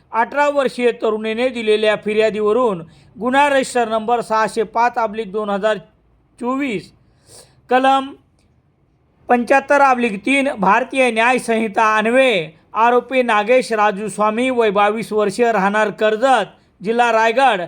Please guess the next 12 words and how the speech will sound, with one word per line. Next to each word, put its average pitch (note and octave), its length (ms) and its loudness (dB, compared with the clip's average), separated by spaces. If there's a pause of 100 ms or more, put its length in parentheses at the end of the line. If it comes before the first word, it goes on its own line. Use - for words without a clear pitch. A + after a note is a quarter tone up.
(280)
याच्यावर B3 560 2
गुन्हा A3+ 280 0
दाखल A3 320 -2
करण्यात G#3 460 -2
आला G3 240 0
आहे. E3+ 400 0 (460)
पोलीस C4+ 400 0
निरीक्षक C4 460 0
दीपक A3+ 320 -6
बोरसे G#3+ 380 -2
यांच्या A3+ 360 0
मार्गदर्शनाखाली G3+ 1200 -2